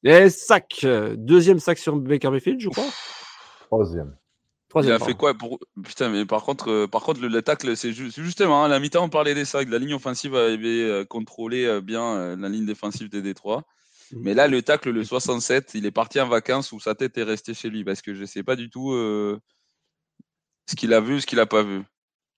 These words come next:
Speaker 1: Il s'est fait trouver.
Speaker 2: Il a pris des bonbons typiques et
Speaker 1: <laughs> Ça a piqué au mauvais moment.
Speaker 2: il a les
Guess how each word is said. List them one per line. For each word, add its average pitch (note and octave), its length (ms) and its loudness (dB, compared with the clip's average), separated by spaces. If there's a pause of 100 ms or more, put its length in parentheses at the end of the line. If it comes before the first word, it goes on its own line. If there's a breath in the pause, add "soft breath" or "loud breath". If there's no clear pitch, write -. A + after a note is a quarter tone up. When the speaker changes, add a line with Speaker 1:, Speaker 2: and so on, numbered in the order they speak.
(600)
Speaker 1:
Il A2+ 120 -12
s'est A2 140 -12
fait A2 120 -12
trouver. - 260 -12 (840)
Speaker 2:
Il F2+ 80 -6
a E2 60 -4
pris - 180 -8
des F2 120 -2
bonbons F2 400 -4
typiques F#2 440 -12
et D2+ 60 -14 (880)
Speaker 1:
<laughs> - 1160 4
Ça E3 140 2
a D3 40 4
piqué D#3+ 260 4
au D#3+ 60 10
mauvais D#3 240 10
moment. D3+ 560 4
Speaker 2:
il G#2+ 80 4
a G2 60 8
les F#2+ 140 6